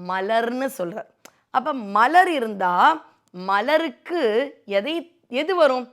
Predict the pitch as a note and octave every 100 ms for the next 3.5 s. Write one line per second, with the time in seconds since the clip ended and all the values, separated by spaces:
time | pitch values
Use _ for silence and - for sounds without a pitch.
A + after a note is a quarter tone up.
0 | - _ _ G#3 B3+ D4+ D#4 B3+ B3 C#4+
1 | C#4+ B3 D#4+ D#4+ - C4+ D4 A#3+ F#3+ E3+
2 | F#3+ B3 - _ - A#3 C4+ G#3+ - F#4
3 | G4+ F#4+ C4+ A#3+ A#3+